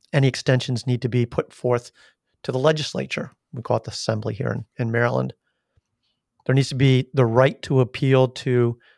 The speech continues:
the judiciary for intrusions and incursions on our fundamental constitutional rights, whether it's the state constitution or, or the federal constitution.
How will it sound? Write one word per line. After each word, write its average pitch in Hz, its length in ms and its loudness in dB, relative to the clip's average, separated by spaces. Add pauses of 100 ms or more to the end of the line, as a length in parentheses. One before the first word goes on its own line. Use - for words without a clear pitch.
(120)
the 127 80 -4
judiciary 117 720 0
for 120 420 2 (480)
intrusions 123 460 0
and 120 80 0
incursions 117 560 0
on 120 120 0
our 117 240 4 (320)
fundamental 123 680 0
constitutional 117 640 -4
rights, 127 360 0
whether 120 160 -4
it's - 120 -12
the - 60 -12
state - 240 -6
constitution 107 1000 -6
or, 110 320 -4 (380)
or 139 80 -4
the 123 60 -2
federal 135 260 2
constitution. - 720 -8